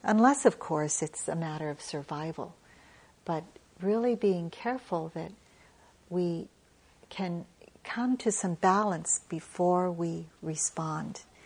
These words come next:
and not out of reactivity, not when we're seeing through the lens of a wholes-, unwholesome state of mind. So it's not like balancing on this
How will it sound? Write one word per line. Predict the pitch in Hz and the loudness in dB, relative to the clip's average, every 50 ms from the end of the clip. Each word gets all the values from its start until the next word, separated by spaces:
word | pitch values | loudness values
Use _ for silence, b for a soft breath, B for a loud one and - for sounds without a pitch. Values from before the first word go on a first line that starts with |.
| B B B B | B B B B
and | - 185 180 180 | 2 4 4 6
not | 180 190 196 202 214 214 208 - | 6 6 8 8 6 6 4 2
out | - 180 175 175 175 | 2 2 2 2 2
of | 165 156 - | 0 -2 -2
reactivity, | - 160 170 175 175 151 151 - - - - 185 165 165 - - - 170 - _ b b b b b b b b b b b b b b b b - | -4 -4 -2 -2 -2 -4 -6 -8 -8 -4 -4 -2 -2 -4 -8 -8 -12 -14 -18 _ b b b b b b b b b b b b b b b b -6
not | 170 170 170 175 175 180 - - | -4 -2 -2 -2 -2 -4 -4 -6
when | 180 165 160 160 165 - - _ _ _ _ _ _ - | -6 -6 -6 -6 -10 -12 -16 _ _ _ _ _ _ -10
we're | - 165 165 156 165 | -8 -6 -4 -4 -6
seeing | - - - - 240 247 254 262 240 226 208 | -6 -6 -4 0 2 4 4 4 4 2 2
through | 202 - 175 165 160 | 0 -2 -2 -2 -2
the | 165 | -2
lens | 156 160 165 156 156 165 160 160 160 - - | -2 -4 -4 -6 -6 -6 -8 -8 -10 -8 -8
of | - 156 156 170 - - | -6 -6 -6 -6 -10 -10
a | - - 156 | -10 -8 -8
wholes-, | 160 - - 160 156 - - - - _ - | -4 -2 -2 -2 -2 -2 -8 -10 -12 _ 0
unwholesome | - 180 175 170 - 175 160 156 - - 160 151 | 2 2 2 2 0 -2 -2 -2 -2 -6 -6 -4
state | - - - - 156 151 156 | -4 -4 -2 -2 -2 -2 -2
of | 151 156 - | -4 -6 -6
mind. | 160 160 160 160 165 160 160 175 - - _ _ _ _ _ _ _ _ _ _ _ _ _ _ _ _ _ _ - - B B B B B B B B B B B B B B B B | -6 -4 -4 -4 -4 -6 -6 -10 -12 -16 _ _ _ _ _ _ _ _ _ _ _ _ _ _ _ _ _ _ -20 -20 B B B B B B B B B B B B B B B B
So | - - 247 233 226 | 8 12 12 12 12
it's | 220 220 - - | 12 12 10 6
not | 226 220 233 254 277 311 320 - | 6 8 8 8 8 6 6 8
like | 220 202 190 180 175 170 - - - - - - | 10 10 10 10 10 6 2 -4 -18 -12 -2 2
balancing | - 175 180 180 180 185 190 175 - - - 185 170 165 165 - - | 4 4 6 4 2 2 2 2 2 2 2 2 0 0 -2 -4 -4
on | - 170 170 165 165 160 | -2 -2 -2 -2 -2 -2
this | 165 165 - - - - - - | -2 -2 -2 0 0 -2 -2 -4